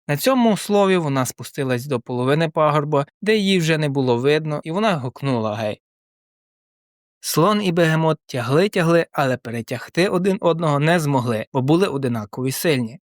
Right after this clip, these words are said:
Обоє погодились, що черепаха така ж дужа, як і вони, тож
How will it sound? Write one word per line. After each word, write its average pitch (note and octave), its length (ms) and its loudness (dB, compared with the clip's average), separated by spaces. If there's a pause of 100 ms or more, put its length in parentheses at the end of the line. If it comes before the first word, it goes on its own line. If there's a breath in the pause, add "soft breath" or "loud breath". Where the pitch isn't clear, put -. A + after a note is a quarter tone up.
(380)
Обоє C4 340 2
погодились, G3+ 560 2
що E3 200 -6
черепаха D#3+ 600 -2
така F#3+ 340 0
ж F#3 100 -4
дужа, F#3+ 360 2
як D3+ 260 -2
і D3+ 60 2
вони, D#3 360 2 (320)
тож A#2+ 300 0